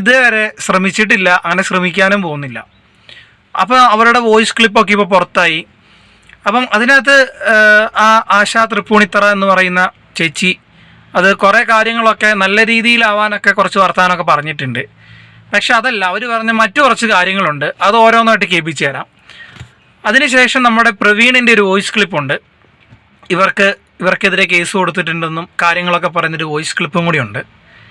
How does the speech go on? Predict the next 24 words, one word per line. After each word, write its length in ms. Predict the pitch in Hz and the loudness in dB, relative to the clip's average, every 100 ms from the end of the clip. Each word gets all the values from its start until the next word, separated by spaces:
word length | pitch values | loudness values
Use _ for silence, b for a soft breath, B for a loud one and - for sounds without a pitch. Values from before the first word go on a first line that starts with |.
| b b b 247 | b b b 0
ആ 40 | 262 | 4
വോയിസ് 260 | 214 214 - | 4 2 0
ക്ലിപ്പും 240 | 214 196 202 | -2 0 0
കൂടി 120 | 202 | -2
കേൾപ്പിച്ചു 280 | 151 143 147 | -4 -8 -8
തരാം 200 | 127 123 | -8 -8
കേട്ടോ. 200 | 131 120 - | -10 -12 -6
അപ്പം 180 | 170 247 220 | -2 0 0
മനസ്സിലാകും 540 | 185 202 190 185 185 - _ B B B B _ 175 | 0 0 2 0 -4 -10 _ B B B B _ -4
നമ്മൾ 240 | 165 208 254 262 | 0 2 2 2
ചെയ്യുന്ന 260 | 233 214 208 190 | 0 0 0 0
വീഡിയോസാണോ 600 | 180 185 - 175 175 175 - 160 | 0 0 2 0 0 -4 -2 2
അതോ 200 | 180 185 - B B B 196 180 | 2 2 -2 B B B -2 0
ഈ 20 | 185 170 143 _ _ _ - 160 | 0 -2 -6 _ _ _ -6 -2
മല-, 220 | 165 170 | 0 0
എന്താ 140 | 175 220 | 0 0
മഴവിൽ 280 | 180 202 247 220 | 2 2 0 0
കേരള 220 | 202 202 185 | 0 0 -2
എക്സ്ക്ലൂസീവിനെ 640 | - 202 196 - 190 190 180 | -2 0 0 2 0 0 0
പോലെയുള്ളവരും 600 | 185 185 180 175 170 175 B B B B | 2 2 2 0 -2 -4 B B B B
ഇത് 80 | 160 185 | -4 0
കൂട്ട് 160 | 208 196 | 2 2
ഉദ്യോഗസ്ഥരും 600 | 165 196 208 214 226 214 202 | 2 0 0 0 2 2 2
ചേരുന്നിരുന്ന 440 | 190 185 180 | 2 0 0